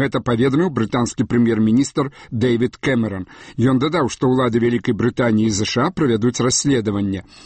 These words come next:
Раней паведамлялася, што брытанка была забітая ваяўнікамі. Лінда Норграу працавала ў амерыканскай гуманітарнай арганізацыі. Яна была выкрадзеная дваццаць шостага верасня разам з двума афганцамі.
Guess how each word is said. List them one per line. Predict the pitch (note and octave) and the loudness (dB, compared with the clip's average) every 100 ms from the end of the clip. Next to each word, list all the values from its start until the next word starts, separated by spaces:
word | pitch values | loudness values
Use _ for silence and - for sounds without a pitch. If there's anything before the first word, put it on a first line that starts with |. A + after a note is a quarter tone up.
| - | -6
Раней | D3 C#3 E3 F#3+ | 0 2 0 0
паведамлялася, | F#3 E3 F3 D3 A#2+ C3+ G3 | -2 0 0 0 0 0 -4
што | - D3 | -2 -2
брытанка | A2 A2 A#2+ A2 A#2+ | -2 0 0 0 0
была | A#2 A#2+ | 2 2
забітая | G#2 B2 A2 A2 A2 F#2+ | 0 0 0 0 0 0
ваяўнікамі. | A#2+ A#2 A2+ G#2 A2+ G#2+ B2+ F#3 - - - A#2+ | 2 2 2 0 -2 0 0 -2 -8 -20 -4 0
Лінда | C#3+ A#2+ B2+ | 2 2 0
Норграу | E3 F3 B2 A2 F#2 | 0 0 0 -2 -2
працавала | A#2 - B2 C3+ C3 - - C3+ | -2 0 0 0 -2 -6 -6 0
ў | |
амерыканскай | B2 A#2 G2+ C#3 D3 - A2 | 2 2 0 -2 -2 -2 0
гуманітарнай | A#2+ A#2 G#2+ A#2+ G#2+ G#2+ | 2 2 0 -2 0 0
арганізацыі. | G2+ G#2+ G#2 G#2 C3 C#3 F3 E3+ D#3+ | 0 -2 -2 0 -2 -2 0 0 0
Яна | A2+ A#2 | 0 0
была | A2 A#2 A2+ | 2 0 0
выкрадзеная | B2 - A2+ A2+ A2+ A#2 G#2+ - - - | -2 -2 -2 2 2 2 -2 -6 -16 -6
дваццаць | A#2 B2 - A2 - | -2 0 -2 -4 -2
шостага | B2 G#2+ - G#2 | -2 -2 -2 -2
верасня | G2 C#3+ E3 F#3 D3 | 0 0 0 -2 0
разам | A2+ A2 B2 - - | 0 0 -2 -4 -8
з | B2 | -4
двума | A#2 D3+ A#2 A2 | 0 0 0 0
афганцамі. | B2+ A#2 B2 A#2 - A2 G2 | -2 0 0 -2 -2 -2 -4